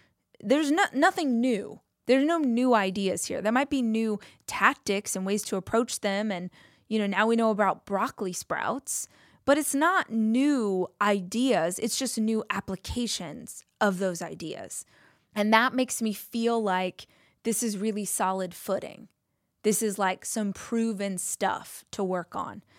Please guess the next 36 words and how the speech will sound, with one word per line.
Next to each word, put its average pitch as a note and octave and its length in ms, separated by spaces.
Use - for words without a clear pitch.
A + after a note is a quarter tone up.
So - 140
you've B3 160
got B3 260
Earl C#4+ 180
Nightingale A3+ 460
in G3 140
the F3+ 60
sixties. F#3+ 840
Then A3+ 260
you B3 100
see, A3 180
like, F#3 160
Jim A3+ 320
Rohn, G3 600
some A#3 220
of A3+ 40
my G#3 100
favorite G3+ 360
quotes - 280
of F#3+ 180
all G#3+ 260
time, G3 420
some A#3+ 260
stuff C4 400
I B3+ 140
bet A#3 280
you G#3 300
say A#3 380
that G#3+ 160
you G#3 100
don't G#3 160
realize G3+ 400
are G3 140
Jim F#3+ 280
Rohn F#3+ 260
quotes, F#3 440